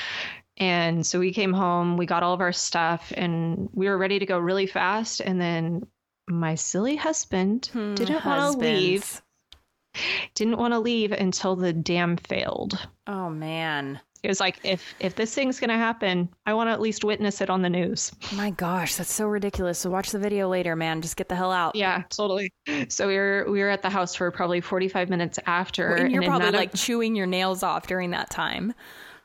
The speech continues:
Speaker 1: Uh,
Speaker 2: Ready to
Speaker 1: I'd like
Speaker 2: go.
Speaker 1: to say I was just, I just kept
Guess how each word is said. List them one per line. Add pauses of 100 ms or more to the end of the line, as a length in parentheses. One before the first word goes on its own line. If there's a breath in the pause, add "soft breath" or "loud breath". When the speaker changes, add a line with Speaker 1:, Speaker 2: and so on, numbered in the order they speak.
(520 loud breath)
Speaker 1:
Uh, (340 loud breath)
Speaker 2:
Ready
to (100)
Speaker 1:
I'd
like
Speaker 2:
go.
Speaker 1:
to
say (540 loud breath)
I
was
just,
I
just
kept